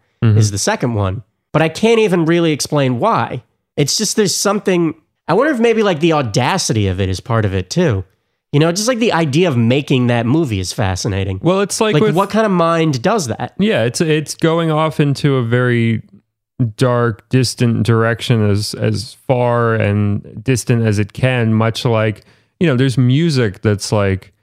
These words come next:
Speaker 1: you know, there's grindcore bands that are, are so fast and so dense in their sound, and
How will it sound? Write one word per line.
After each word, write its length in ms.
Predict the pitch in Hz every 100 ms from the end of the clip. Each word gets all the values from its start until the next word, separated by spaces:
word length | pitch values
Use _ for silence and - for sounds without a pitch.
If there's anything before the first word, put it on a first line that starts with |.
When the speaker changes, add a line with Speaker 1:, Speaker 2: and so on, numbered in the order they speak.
| _
Speaker 1:
you 120 | 156 127
know, 100 | 104
there's 320 | 110 113 110
grindcore 800 | 113 117 120 127 131 - 127 101
bands 460 | 107 107 104 101
that 260 | 101 98 95
are, 360 | 98 101 101 -
are 160 | 113 110
so 340 | - 147 135
fast 680 | 113 - 123 117 117 110 -
and 260 | 110 101 104
so 300 | - 110 107
dense 600 | 92 117 110 110 104 120
in 160 | 110
their 140 | 107 101
sound, 760 | - 113 107 110 104 104 98 - _ _
and 600 | 104 104 101 101 101 98